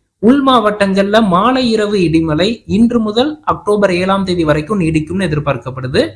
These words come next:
இன்றைய தினத்தை பொறுத்த வரைக்கும் சென்னை, திருவள்ளூர், காஞ்சிபுரம், செங்கல்பட்டு, புதுச்சேரி, விழுப்புரம், கடலூர், கள்ளக்குறிச்சி, திருவண்ணாமலை போன்ற வடகோடி மாவட்டங்கள்ல இடி மின்னலுடன் கூடிய மழையும், புதுச்சேரி, விழுப்புரம், கடலூர்,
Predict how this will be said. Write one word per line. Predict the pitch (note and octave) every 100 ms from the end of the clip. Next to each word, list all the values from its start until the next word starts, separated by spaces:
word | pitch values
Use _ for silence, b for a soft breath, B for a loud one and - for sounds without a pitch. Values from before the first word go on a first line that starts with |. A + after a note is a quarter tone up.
| b b b
இன்றைய | F#3 A#3 D4+ D#4 D4+
தினத்தை | B3+ B3 B3 A#3+
பொறுத்த | G#3 G3+
வரைக்கும் | G3+ F#3+ F3+ A#3 D4+ D#4+
சென்னை, | A3+ A3+ B3
திருவள்ளூர், | B3 A#3+ A3 G#3+ A3+
காஞ்சிபுரம், | A3 G3+ G3+ G3 G3+ F#3+
செங்கல்பட்டு, | F#3 F#3+ F#3 F3+ A#3+
புதுச்சேரி, | B3 F#3+ F#3+ - G#3 G#3
விழுப்புரம், | F#3+ F3 - F3+
கடலூர், | F3+ E3 E3 F#3+ D#4 - _ _ _
கள்ளக்குறிச்சி, | A3 A3 C#4 C#4 A#3+ A#3+ B3 B3
திருவண்ணாமலை | A3 G#3+ A3 G#3 G3+ G#3+
போன்ற | G3 F#3+ A#3
வடகோடி | A3 E3 G#3 A3+ A#3+
மாவட்டங்கள்ல | G#3+ F3+ D3+ D3+ D3+ D3+ C#3+ D3+ B3+ D#4 -
இடி | F3+ F#3 G#3
மின்னலுடன் | F#3 E3+ E3+ E3+
கூடிய | E3+ D3+ D3
மழையும், | C3+ C3+ E3 C#4+ - _ _ -
புதுச்சேரி, | B3 D4+ D4+ D#4 D4+
விழுப்புரம், | B3+ B3+ B3+ A#3+ B3 C#4+ -
கடலூர், | - G#3 A3 A3+ B3